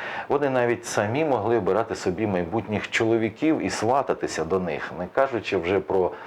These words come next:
ступінь свободи в любощах, що співано в численних піснях та приказках того часу. До речі, любителям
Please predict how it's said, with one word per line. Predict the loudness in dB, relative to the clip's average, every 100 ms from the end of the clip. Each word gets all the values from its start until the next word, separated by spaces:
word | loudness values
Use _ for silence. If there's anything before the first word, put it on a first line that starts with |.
| -16 -16 -6
ступінь | -2 -2 -2
свободи | -2 -2 2 2 4 2 2
в | 0
любощах, | 2 2 4 2 0 0 -2 -4 -6
що | -2 2 0
співано | -2 -4 0 2 2 0
в | -2
численних | -4 -2 -2 -2
піснях | -8 -8 0 2 2 0
та | 0 0
приказках | 0 0 -2 -2 -6
того | -4 -6
часу. | -2 -2 -2 -8 -8 -6 -4 -6 -2
До | 2
речі, | 2 2 2 2
любителям | 2 0 0 0 0